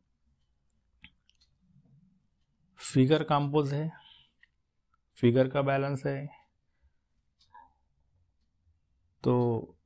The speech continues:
यहाँ जो बैकग्राउंड दिया गया है उसमें जो जो कलर्स हम यूज़ करेंगे उसका बैलेंस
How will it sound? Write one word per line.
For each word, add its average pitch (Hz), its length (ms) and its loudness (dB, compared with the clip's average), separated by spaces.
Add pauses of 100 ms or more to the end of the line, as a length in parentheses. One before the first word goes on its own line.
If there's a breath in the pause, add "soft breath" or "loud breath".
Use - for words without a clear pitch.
यहाँ 131 440 2
जो 127 280 2
बैकग्राउंड 123 560 0
दिया 147 180 2
गया 143 180 -2
है 156 100 -4
उसमें 131 420 0
जो 135 160 2
जो 147 140 -2
कलर्स 139 420 0 (340)
हम 127 180 4
यूज़ 135 320 0
करेंगे 147 440 -2 (760)
उसका 139 380 -2
बैलेंस 127 540 0